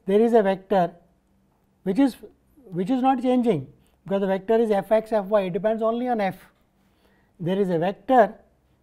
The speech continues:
right, and of course, z component is minus one, so whichever their direction, but at, at this point, if I take the tangent,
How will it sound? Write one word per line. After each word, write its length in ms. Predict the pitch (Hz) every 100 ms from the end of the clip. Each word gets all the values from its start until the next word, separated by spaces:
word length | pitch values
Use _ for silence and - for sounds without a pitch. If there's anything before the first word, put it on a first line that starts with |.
| _ _ -
right, 280 | 165 247 - _ _ _ _ _ -
and 300 | 190 220 214 _ _ _ _ _
of 160 | 160 165
course, 200 | 214 208
z 140 | 202
component 460 | 190 214 202 214 214
is 120 | 202
minus 420 | 185 190 196 190
one, 320 | 190 170 226 196
so 140 | 202
whichever 480 | 180 170 165 175 175
their 220 | 156 165
direction, 500 | 156 151 147 175 233 - _ _ _
but 320 | 190 220 - _ _ _ _ _ 175
at, 160 | 170
at 400 | 214 214 208 196
this 120 | 233
point, 460 | - 262 247 220 233 - _
if 100 | 175
I 100 | 208
take 200 | 208 220
the 80 | 214
tangent, 580 | - 185 202 226 208